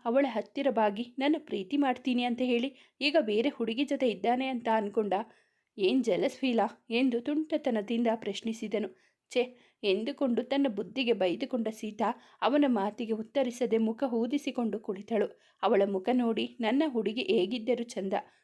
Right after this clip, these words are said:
ಎಂದು ಹೇಳಿ ಎದ್ದು ನಿಂತನು. "ಬರ್ತೀನಿ" ಎಂದು ಹೇಳಿ ಹೊರಟನು. "ಸೀತಾ, ರಾಘು ಅವರು ಏನು ಹೇಳಿದರು?" ರಾಘು ಹೋದ ದಾರಿಯನ್ನು ನೋಡುತ್ತಾ ಕುಳಿತವಳು ಪೂಜಾ ಸಡನ್ನಾಗಿ ಕೇಳಿದ ಪ್ರಶ್ನೆಗೆ ಶಾಕ್ ಆದಳು.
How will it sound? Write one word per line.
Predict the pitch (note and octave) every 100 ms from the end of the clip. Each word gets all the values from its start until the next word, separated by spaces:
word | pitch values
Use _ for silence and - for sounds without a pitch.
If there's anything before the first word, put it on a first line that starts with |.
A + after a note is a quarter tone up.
| _
ಎಂದು | G#3 A#3 C4+
ಹೇಳಿ | B3 A#3 A3
ಎದ್ದು | G#3 F#3 A3
ನಿಂತನು. | A3+ G3+ A3 G#3+ - _ _ -
"ಬರ್ತೀನಿ" | G3 E3+ C#4 C#4+ C#4
ಎಂದು | A#3 A#3
ಹೇಳಿ | A3+ G3+ A3+
ಹೊರಟನು. | A#3 G#3 G3+ A3 A3 - _ _
"ಸೀತಾ, | - G#3 G#3+ B3+ D4
ರಾಘು | - G#3+ B3+
ಅವರು | F4 C#4+ D4
ಏನು | A#3 F#3+ A#3
ಹೇಳಿದರು?" | C#4 B3+ A#3 B3 B3 -
ರಾಘು | - A3 B3+ C4+
ಹೋದ | A3+ A3 G3+
ದಾರಿಯನ್ನು | G#3 G#3 C#4 B3+
ನೋಡುತ್ತಾ | A#3 G#3+ A#3 - A3
ಕುಳಿತವಳು | A3 G#3 - B3+ B3+ B3+ - - _
ಪೂಜಾ | D#4 F4+ C4+ B3
ಸಡನ್ನಾಗಿ | B3 G3+ A#3+ C#4 C4 A3+
ಕೇಳಿದ | A3+ A3+ A#3 A3
ಪ್ರಶ್ನೆಗೆ | A3 G#3 G3+ C4 A#3+ A#3
ಶಾಕ್ | - G3+ G#3+
ಆದಳು. | G#3+ G3+ G3+